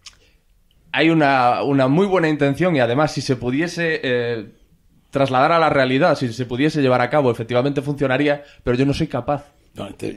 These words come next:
Speaker 2: te voy a dar un truco.
Speaker 1: Yo sé que no debo
Speaker 2: Te voy
Speaker 1: pensar
Speaker 2: a
Speaker 1: en ello, sé, sé que la, cualquiera, es que ese consejo además vale para cualquier tipo de ansiedad.
Speaker 2: Efectivamente, te voy a dar un truco.
Speaker 1: Ujú.
Speaker 2: Un truco que a mí me enseñaron en la India hace muchísimos años, décadas,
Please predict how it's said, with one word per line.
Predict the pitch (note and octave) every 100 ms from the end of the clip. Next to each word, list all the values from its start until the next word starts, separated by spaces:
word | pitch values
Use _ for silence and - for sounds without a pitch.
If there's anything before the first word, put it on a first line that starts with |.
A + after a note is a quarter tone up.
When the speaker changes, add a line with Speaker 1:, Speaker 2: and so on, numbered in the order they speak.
| G#2+
Speaker 2:
te | C3
voy | C#3
a | D3+
dar | C#3
un | G#2
truco. | - F2
Speaker 1:
Yo | C#3 G#3
sé | F3+ A3
que | C3
no | B2+
debo | B2 B2+
Speaker 2:
Te | B2+
voy | C#3+
Speaker 1:
pensar | D#3 E3
Speaker 2:
a |
Speaker 1:
en | A#3+
ello, | F#3+
sé, | C3+ G3 -
sé | E3
que | F3
la, | F#3+ E3
cualquiera, | - - A#2 A#2+ C#4 - -
es | F3 -
que | G#3
ese | -
consejo | A3+ F#3 G3+ F#3+
además | G3+
vale | F#3+ G3+
para | E3+ D3+
cualquier | C3+ E3+ G3+
tipo | G#3+ G3
de | E3
ansiedad. | C#3+ C3+ C#3 F3
Speaker 2:
Efectivamente, | A2+ - D3+ G3 C3+
te | C3
voy | F3
a |
dar | F#3
un | D#3+
truco. | A#2+ G#2 - - -
Speaker 1:
Ujú. | B2 C3+ B2+
Speaker 2:
Un |
truco | C3 C#3+
que | C#3+ C#3
a |
mí | D3+
me | D3
enseñaron | B2+ A#2 B2 C3
en | A#2+
la | A2+
India | C3+ D#3+ G#2+
hace | - G2 F#2 F#2+
muchísimos | F2+ F#2+ - C#3 A2 G2+ -
años, | A#2 C#3+ B2
décadas, | F#2 A#2 C#3+ C#3+ F2+